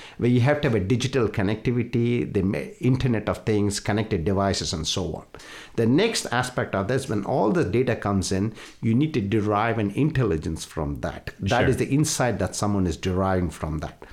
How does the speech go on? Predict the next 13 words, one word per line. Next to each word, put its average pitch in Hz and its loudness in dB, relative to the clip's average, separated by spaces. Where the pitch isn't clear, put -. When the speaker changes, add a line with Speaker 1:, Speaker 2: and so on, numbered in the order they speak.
Speaker 1:
So 117 2
for 131 0
that, 160 0
you 123 4
have 123 2
all 147 2
kinds 143 0
of - -4
analytics 113 0
wherein 123 2
capabilities 127 2
such 104 -4
as - -2